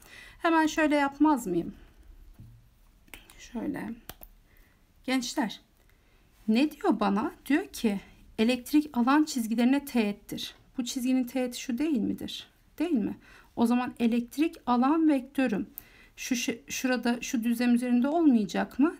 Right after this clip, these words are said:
Nereden nereyedir elektrik alan çizgilerinin yönü? Artıdan eksiye. O zaman benim elektrik alan vektörümü şu şekilde çizebilirim bakın. Artıdan eksiye burada.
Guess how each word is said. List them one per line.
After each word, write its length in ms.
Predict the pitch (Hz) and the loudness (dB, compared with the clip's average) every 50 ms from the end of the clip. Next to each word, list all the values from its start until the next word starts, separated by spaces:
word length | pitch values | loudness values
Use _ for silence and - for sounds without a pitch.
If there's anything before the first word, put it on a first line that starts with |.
| - | 2
Nereden 500 | 226 226 262 320 392 392 392 381 339 269 | 4 6 6 4 2 0 4 6 6 6
nereyedir 440 | 247 233 208 208 196 196 180 190 196 | 6 4 2 0 0 0 -2 -2 -2
elektrik 500 | 202 190 196 196 - - - 208 - - | -2 -2 -2 -4 -4 -6 -8 -6 -6 -4
alan 220 | 214 202 202 208 | -4 -2 -2 -2
çizgilerinin 560 | 202 - - 202 190 196 190 196 196 196 196 196 | -2 -4 -8 -8 -6 -4 -2 -2 0 0 0 0
yönü? 200 | 196 196 196 - | 0 -2 -2 -4
Artıdan 560 | - 220 226 226 233 240 262 240 320 330 311 | -2 -2 -2 -2 0 -2 -2 0 2 4 4
eksiye. 520 | 302 277 277 - - - 220 180 190 - - - - - - _ - - | 2 2 0 -4 -4 -2 -2 -2 -2 -6 -10 -18 -20 -20 -20 _ -4 -2
O 80 | 233 | 0
zaman 280 | 214 240 247 254 254 233 | 2 2 2 2 2 2
benim 220 | 247 254 277 - - | 2 2 2 0 0
elektrik 520 | - 233 214 240 233 233 - 240 277 269 - | -2 0 0 0 -2 -2 -4 -4 -4 -2 -2
alan 380 | 254 247 254 269 294 302 294 | -2 0 2 4 6 6 6
vektörümü 520 | 277 262 247 - - 233 226 214 202 202 - | 6 4 0 -2 -2 0 0 0 0 -4 -4
şu 160 | - - 302 | -2 -4 -2
şekilde 420 | - - 233 233 - 190 180 196 | 0 0 -2 -2 -2 -4 -4 -6
çizebilirim 680 | 202 - - 202 196 202 196 190 196 208 196 196 - 190 | -6 -6 -8 -6 -6 -4 -4 -4 -4 -4 -2 -2 -2 -2
bakın. 320 | 190 196 - - 220 202 - - _ _ _ _ | -4 -8 -8 -12 -12 -12 -12 -16 _ _ _ _
Artıdan 560 | - 233 233 226 233 - 214 208 208 208 - - | 2 2 2 2 0 -6 -6 -4 -4 -4 -4 -4
eksiye 580 | - 226 233 233 - - - 254 277 311 349 - - _ _ _ _ _ _ | -4 -4 -4 -4 -8 -8 -4 -4 -4 -4 -4 -6 -12 _ _ _ _ _ _
burada. 320 | - 208 180 175 - - | -4 -4 -4 -4 -6 -8